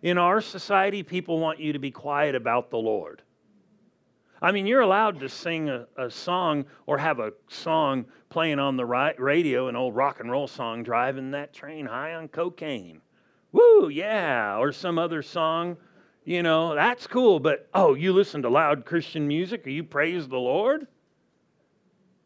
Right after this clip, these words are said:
These guys didn't care. They were not ashamed. People who are ashamed may miss out on certain things.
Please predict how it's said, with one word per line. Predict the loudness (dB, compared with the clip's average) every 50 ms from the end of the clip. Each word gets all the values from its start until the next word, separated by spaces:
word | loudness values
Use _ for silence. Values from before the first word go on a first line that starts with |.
| _ _ _ _ _ _ _ _ _ _ _ _ _ _ _ _ _ _ _ _ _ _ _ _ _ _ _ _ _ _
These | -18 -8 -4 0 2 2 2 2 2
guys | 2 2 2 2 0 -2 -2
didn't | -2 -2 -2 -2 -4 -6
care. | -4 -2 0 2 2 2 2 0 -2 -4 -10 -20 _ _ _ _ _ _ _ _ _ _ _ _ _ _ _ -2
They | 2 2 4 4 4
were | 4 4 4 4 2
not | 2 2 2 0
ashamed. | -2 -4 -6 -6 -6 -4 -2 -2 -4 -4 -6 -8 -12 -18 -20 _ _ _ _ _ _ _ _ _ _ _ _ _ _ _ _ _ _ _ _ _ _ _ _ _ _ _ _ _ _ _ _
People | -6 -4 -2 -2 -2 0 2 2 2
who | 4 4 4
are | 4 4 2 0
ashamed | -4 -6 -8 -8 -6 -6 -4 -4 -4 -4 -4 -6 -6
may | -6 -4 -4 -4 -4
miss | -4 -2 -2 -2 -2 -4 -6 -6 -4
out | -2 -2 0 2 0 0 0 -2 -4
on | -6 -6 -6 -8 -10
certain | -8 -6 -4 -4 -4 -4 -8 -12 -10
things. | -10 -10 -10 -10 -10 -14 -18 -20 -20 -20 -20 -20 -20